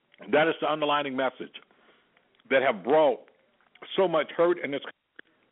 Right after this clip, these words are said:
so much disappointment have happened. It sends the wrong message to the next generation. It continues to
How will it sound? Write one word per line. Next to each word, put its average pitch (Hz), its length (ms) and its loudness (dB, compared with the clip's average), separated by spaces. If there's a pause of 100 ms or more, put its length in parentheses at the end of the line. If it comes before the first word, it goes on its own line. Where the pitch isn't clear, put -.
(1160)
so 190 100 2
much 165 200 0
disappointment 151 600 -2
have 131 140 -2
happened. 143 400 -4 (1500)
It 123 180 -4
sends 190 220 2
the 160 80 2
wrong 165 320 4
message 165 340 -2 (160)
to 151 320 -6 (180)
the 131 200 0
next 147 220 -2
generation. 143 640 0 (1800)
It 165 140 2
continues 170 420 0
to 160 100 0